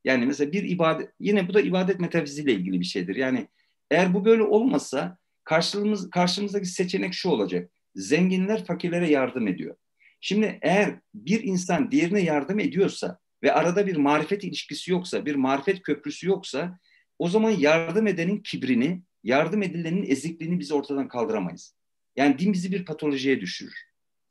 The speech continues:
Şimdi benim kanaatime göre Müslüman entelektüellerin bu konu üzerine çok doğru düşünüp, çok doğru konuşup, yani dinin gizli bir iktidar seviciliğinden dini çıkartarak, e, daha nesnel, daha gerçek düşünmemiz lazım. Bu açıdan mesela zekatla ilgili benim yaklaşımım şudur.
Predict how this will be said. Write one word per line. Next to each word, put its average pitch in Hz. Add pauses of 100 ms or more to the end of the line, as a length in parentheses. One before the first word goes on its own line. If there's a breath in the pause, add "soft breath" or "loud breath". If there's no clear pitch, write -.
(220)
Şimdi 180
benim 220
kanaatime 214
göre 147
Müslüman 202
entelektüellerin 139
bu 151
konu 208
üzerine 185
çok 202
doğru 170
düşünüp, 120
çok -
doğru 180
konuşup, 139 (440 soft breath)
yani 135
dinin 190
gizli 165
bir 190
iktidar 175
seviciliğinden 156
dini 170
çıkartarak, 143 (460)
e, 117
daha 165
nesnel, 175
daha 165
gerçek 175 (200)
düşünmemiz 120
lazım. 82 (420 soft breath)
Bu 208
açıdan 208
mesela 147
zekatla 190
ilgili 160
benim 170
yaklaşımım 165
şudur. 175